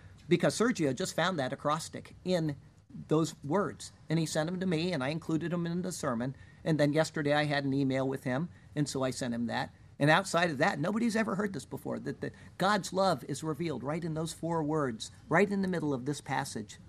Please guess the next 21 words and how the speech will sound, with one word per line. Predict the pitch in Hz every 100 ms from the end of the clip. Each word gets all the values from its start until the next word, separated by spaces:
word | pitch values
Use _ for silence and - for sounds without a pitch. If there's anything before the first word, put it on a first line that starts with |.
| -
Wonderful | 233 247 -
stuff, | 208 233 208
isn't | 160 160 208
it? | - - - _ _ - - -
Jesus, | 135 220 247 220 -
the | 196
light | 180 214 220
of | 185
the |
world, | 202 208 214 170 147 - -
illuminated | 185 180 226 262 208 165 156 147
both | 131 170 -
heaven | 214 226 240 214
and | 190 220 196
earth | 208 185 -
with | 170
the | -
splendor | 175 - 196 214 202 165 151 -
of | - -
his | 208 202
work. | 160 170 214 - -